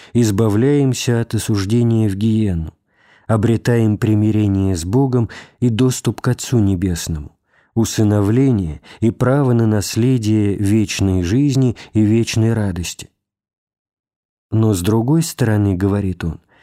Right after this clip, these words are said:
должно всегда благодарить Бога за то, что Он дал нам это право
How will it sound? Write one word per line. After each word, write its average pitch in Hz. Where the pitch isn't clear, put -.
должно 135
всегда 131
благодарить 98
Бога 95
за 98
то, 151
что 135
Он 139
дал 135
нам 104
это 101
право 127